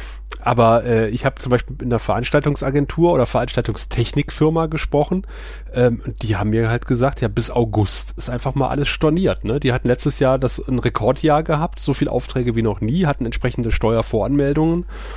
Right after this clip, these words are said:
und jetzt einfach von, von jetzt auf gleich innerhalb von, von zwei Tagen auf null runtergefahren. Und zwar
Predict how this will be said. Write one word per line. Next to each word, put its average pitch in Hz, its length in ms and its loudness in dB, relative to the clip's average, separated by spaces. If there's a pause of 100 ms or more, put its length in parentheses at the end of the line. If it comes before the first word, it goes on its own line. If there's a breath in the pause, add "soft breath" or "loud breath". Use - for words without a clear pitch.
(300 loud breath)
und 135 280 2
jetzt 120 200 0
einfach 127 280 0 (360)
von, - 460 -2
von 123 240 0
jetzt 135 260 0
auf - 160 0
gleich 127 340 2
innerhalb 151 340 0
von, 135 260 0
von 127 220 -2
zwei 123 260 2
Tagen 139 460 -2
auf - 180 -2
null 156 280 6 (200)
runtergefahren. 101 640 0
Und 110 120 -4
zwar 120 340 2